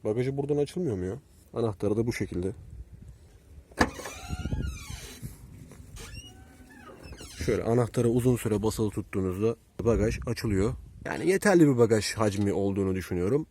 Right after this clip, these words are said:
İdare eder. Aslına bakarsanız bu bir bence görev arabası. Al, git, kullan. Detaylarını sürüşte anlatalım. Motor biraz sesli çalışıyor.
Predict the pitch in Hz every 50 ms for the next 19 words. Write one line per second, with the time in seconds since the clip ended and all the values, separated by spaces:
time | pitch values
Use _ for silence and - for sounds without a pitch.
0 | - - 160 143 113 107 104 120 131 117 98 92 104 123 - 139 127 - - 135
1 | 123 127 - 135 123 120 - 123 120 120 127 127 120 110 117 117 123 107 104 110
2 | 120 117 123 117 120 117 107 98 95 85 92 95 - - 123 - - - - -
3 | - - - - - - - - - - - - - - - - - 123 120 123
4 | 131 - - - - 135 127 127 - - - - 156 - - - - 135 127 113
5 | 104 87 - - - - - - - - - - 147 143 - 123 107 98 101 101
6 | 110 127 131 - - - - - 135 110 92 - - 127 117 107 104 104 - 110
7 | 101 92 - - - - - - - - - - - - - - - - - -
8 | - - - - - - - - - - - - - - - - - - - -
9 | - - - - - - - - - - - - - - - - - - - -
10 | - - - - - - - 135 147 151 151 185 190 175 165 - 175 180 - -
11 | 185 160 - - 185 - 175 147 127 - - 123 110